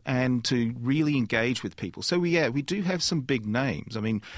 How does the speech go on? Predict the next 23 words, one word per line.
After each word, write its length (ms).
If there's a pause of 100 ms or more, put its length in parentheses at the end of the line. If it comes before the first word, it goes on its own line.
(320)
uh, 200
we 200
have, 400
uh, 240
Cassandra 400
Goldie, 400
who's 240
the, 360
uh, 200
acos 480
C 500
E 60
O. 260 (420)
Uh, 320
we 120
have 180
people 240
from 160
New 140
Zealand, 480 (260)
very 340
nice. 640 (100)
Um, 540